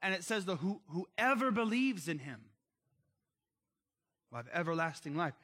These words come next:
It's like, man, this is good stuff. He won't perish. Like, this is good news.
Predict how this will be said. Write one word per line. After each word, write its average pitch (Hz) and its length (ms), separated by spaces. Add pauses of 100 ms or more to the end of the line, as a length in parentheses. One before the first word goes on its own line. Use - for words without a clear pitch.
(260)
It's 185 140
like, 202 160
man, 254 160
this 311 180
is 180 120
good 165 240
stuff. 277 400 (100)
He 233 60
won't 247 200
perish. 240 600 (680)
Like, 156 140
this 233 180
is - 120
good - 180 (100)
news. 226 220